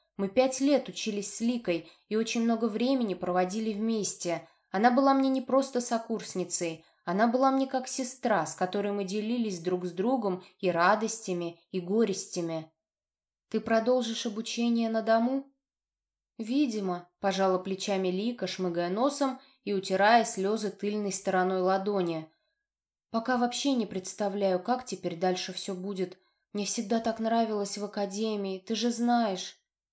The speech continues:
"Знаю", тихо произнесла я, обнимая подругу в успокаивающем жесте, хотя у самой на душе скребли кошки.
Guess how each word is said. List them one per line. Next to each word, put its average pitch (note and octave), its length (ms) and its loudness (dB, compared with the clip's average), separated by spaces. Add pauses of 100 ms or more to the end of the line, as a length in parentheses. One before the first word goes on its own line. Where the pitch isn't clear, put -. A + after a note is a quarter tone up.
(220)
"Знаю", G3+ 760 -2
тихо F#3 320 -4
произнесла F3+ 680 0
я, G3+ 280 2
обнимая F3+ 420 4
подругу F#3 540 -2
в F3 40 -6
успокаивающем F3+ 960 -2
жесте, G3+ 560 -2 (220)
хотя F#3 300 0
у F3 60 0
самой F3 420 -2
на C4 120 2
душе A3+ 360 -4
скребли E3+ 500 -4
кошки. D#3+ 600 -6